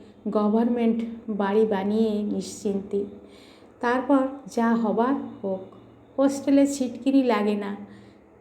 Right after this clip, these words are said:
জানালার কাচ খুলে পড়ে যায়। সারাই করা হয়। সারাই করা মহা ঝামেলা। একে লেখো, তাকে ধরো। পরিশ্রান্ত শরীরে বিছানায় গা এলিয়ে দিতে না দিতেই ঘুম।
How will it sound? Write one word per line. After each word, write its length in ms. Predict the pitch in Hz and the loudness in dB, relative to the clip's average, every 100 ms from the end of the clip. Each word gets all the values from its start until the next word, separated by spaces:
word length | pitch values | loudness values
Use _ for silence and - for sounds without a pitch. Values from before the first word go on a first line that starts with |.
| - | -2
জানালার 520 | 208 214 220 220 233 233 | 2 2 2 2 0 -2
কাচ 320 | 226 214 220 | -2 -2 -2
খুলে 480 | - 247 240 254 - - - - | -4 2 4 4 0 -8 -16 -4
পড়ে 240 | 220 202 | 0 2
যায়। 320 | 202 208 202 202 - - - | 2 -2 -4 -6 -12 -18 -20
সারাই 480 | - 226 214 220 247 240 | -18 -10 -4 -2 -2 0
করা 200 | 226 214 | 0 0
হয়। 360 | 220 214 247 - 208 - - - - - - - - - - | -2 -2 -2 -2 -6 -12 -20 -20 -20 -20 -20 -20 -20 -20 -18
সারাই 440 | - 214 214 254 247 | -6 -2 2 0 2
করা 200 | 277 294 | 4 4
মহা 380 | 233 220 220 226 | 2 2 2 2
ঝামেলা। 500 | 202 208 208 202 202 - - - - - - - | 0 -2 0 0 -2 -8 -16 -20 -20 -20 -20 -6
একে 580 | 226 233 233 285 285 285 - 226 | 0 2 4 6 6 2 -4 0
লেখো, 640 | 226 240 240 285 269 277 - - | 2 2 4 4 4 -2 -10 -6
তাকে 360 | 220 226 269 | -6 0 0
ধরো। 420 | 226 190 240 262 262 - - - - - - - - - - - - - - - - - - | 0 0 0 2 0 -6 -16 -20 -20 -20 -20 -20 -20 -20 -20 -20 -20 -20 -20 -20 -20 -20 2
পরিশ্রান্ত 640 | 277 294 - - 302 294 | 4 4 2 -2 0 2
শরীরে 540 | 311 285 285 285 277 285 | 0 2 4 6 6 4
বিছানায় 600 | 269 233 269 262 262 233 | 2 -2 -2 -2 -2 -2
গা 220 | 226 233 | -2 0
এলিয়ে 320 | 240 247 247 | 0 0 0
দিতে 320 | 214 220 240 | 0 0 2
না 100 | 226 | 2
দিতেই 480 | 220 202 214 240 240 | 0 -2 0 2 2
ঘুম। 400 | 233 220 208 214 | 0 -2 -2 -4